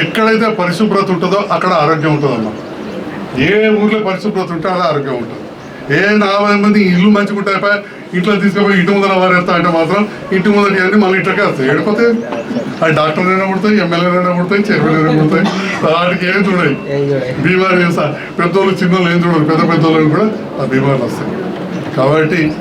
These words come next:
ఈ జాగ్రత్తలన్నీ తీసుకోవాలి. ఒక మంచి కార్యక్రమాన్ని ఇక్కడ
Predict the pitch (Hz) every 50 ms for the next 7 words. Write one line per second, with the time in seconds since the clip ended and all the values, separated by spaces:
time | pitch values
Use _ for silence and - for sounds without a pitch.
0 | - - - - - - 127 123 - 127 131 135 143 147 - 147 143 139 127 -
1 | - - 202 202 160 160 165 160 - 143 131 127 131 147 147 - 175 165 156 151
2 | 135 - - - - - - - - - - - - 135 131 139 151 147 147 151
3 | 147 143 147 147 147 147 147 - - - - - - - 131 135 127